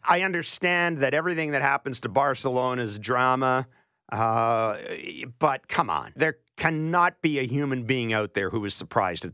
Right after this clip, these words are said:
at that dollar figure, given what we know about sports. I, you know,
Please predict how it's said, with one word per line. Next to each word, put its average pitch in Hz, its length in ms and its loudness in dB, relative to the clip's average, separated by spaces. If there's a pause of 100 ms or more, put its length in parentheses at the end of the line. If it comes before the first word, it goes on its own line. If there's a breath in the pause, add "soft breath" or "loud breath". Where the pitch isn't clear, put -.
at 98 140 -4
that 90 200 -2
dollar 85 280 0
figure, 67 440 -12 (160)
given 143 280 -2
what 123 180 0
we 113 120 -2
know 101 180 0
about 90 260 -4
sports. - 560 -6 (800)
I, - 180 -8 (560 loud breath)
you 98 100 -10
know, 80 200 -8